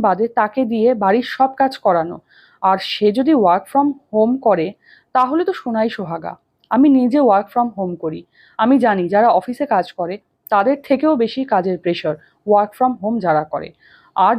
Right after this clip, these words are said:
যদি বাচ্চা থাকে, তাকে স্কুলে নিয়ে যাওয়া, স্নান করানো, পড়াশোনা করানো, এছাড়া বাড়ির কাজ। আর এইসব মহিলারা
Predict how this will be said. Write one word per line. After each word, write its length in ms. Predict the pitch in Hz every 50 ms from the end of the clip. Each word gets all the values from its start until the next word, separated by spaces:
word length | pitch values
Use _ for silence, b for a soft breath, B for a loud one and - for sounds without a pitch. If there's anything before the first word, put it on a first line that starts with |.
| 196 226
যদি 180 | 226 202 214 185 160 190
বাচ্চা 300 | 190 190 190 - - 247 -
থাকে, 240 | - 214 - - 175 170 b b b b b b -
তাকে 200 | 214 214 214 262 254 233
স্কুলে 240 | - - - 240 254 240 233
নিয়ে 140 | 226 220 214 233
যাওয়া, 160 | 220 233 247 240
স্নান 180 | - 208 196 196 196 202
করানো, 220 | 220 226 233 254 247 226
পড়াশোনা 380 | 196 185 190 196 - - 240 247 240 233
করানো, 260 | 226 226 240 254 262 - - 226
এছাড়া 260 | 220 214 - 285 302 269 208
বাড়ির 240 | 185 175 185 175 - -
কাজ। 160 | 165 160 160 - - - _ _ _ _ _ _ _ _ _ _ _ _ -
আর 140 | 196 190 190 190 - - 233
এইসব 300 | 233 226 - - 311 330 277 - 214
মহিলারা 420 | 214 214 254 262 269 220 202 202